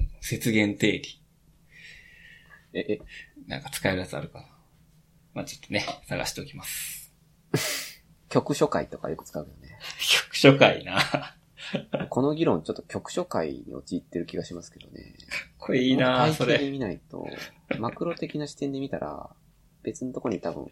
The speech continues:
Speaker 2: 最適解あると思うんですけど。うん。もっとオプティマイズしていきましょうよ。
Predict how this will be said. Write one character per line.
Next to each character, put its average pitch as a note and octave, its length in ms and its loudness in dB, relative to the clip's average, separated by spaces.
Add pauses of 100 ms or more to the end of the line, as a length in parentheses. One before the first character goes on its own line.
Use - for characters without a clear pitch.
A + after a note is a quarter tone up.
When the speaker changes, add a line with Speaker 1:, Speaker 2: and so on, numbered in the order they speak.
(180)
Speaker 2:
最 - 140 -4
適 - 180 -10
解 - 120 -6
あ - 20 -4
る - 60 -8
と - 80 -14
思 - 80 -12
う - 40 -16
ん - 20 -18
で - 60 -20
す - 120 -20
け - 300 -18
ど。 - 60 -18 (2000)
う - 40 -10
ん。 - 40 -10 (280)
も D3 80 2
っ - 20 2
と G#3 100 10
オ G#3+ 40 8
プ E3 140 4
テ E3 100 2
ィ - 20 6
マ E3 100 8
イ - 20 6
ズ G2 80 4
し - 80 -8
て G#2+ 80 2
い F#2+ 40 0
き A2 60 -2
ま G#2 100 0
し - 80 -8
ょ F#2+ 60 2
う F2 40 -4
よ。 - 160 -12